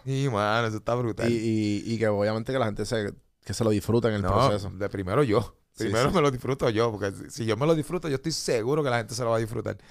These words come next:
Speaker 1: Por eso es que este show que estamos haciendo para el trece,
Speaker 2: Ah.
Speaker 1: estamos llevo-, tacho, estamos haciendo desde los tiempos de antes, tocando, porque llegó un momento que Algarete hacíamos los covers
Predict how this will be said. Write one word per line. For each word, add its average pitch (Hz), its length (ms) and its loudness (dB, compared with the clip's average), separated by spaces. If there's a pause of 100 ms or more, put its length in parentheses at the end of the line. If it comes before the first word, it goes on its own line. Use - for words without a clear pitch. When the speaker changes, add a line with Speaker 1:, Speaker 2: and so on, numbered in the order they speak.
(280)
Speaker 1:
Por 107 120 2
eso 104 120 -2
es - 40 -10
que 151 100 -2
este 143 200 0
show 143 160 0
que 147 60 0
estamos 139 260 -2
haciendo 139 220 -2
para 135 100 2
el 120 60 -4
trece, 127 440 -2
Speaker 2:
Ah. 98 280 -10
Speaker 1:
estamos 101 320 -6
llevo-, 131 260 0
tacho, 117 240 -6
estamos 107 300 -6
haciendo 143 340 0
desde 104 280 0
los 90 120 -2
tiempos 127 500 -4
de 156 140 -2
antes, 143 380 -2
tocando, 143 520 -2 (300)
porque 117 440 -6
llegó 104 180 -2
un 123 80 -4
momento 147 500 -2 (320)
que - 80 -6
Algarete 104 600 -2 (100)
hacíamos 113 460 -2
los 143 180 2
covers 147 460 2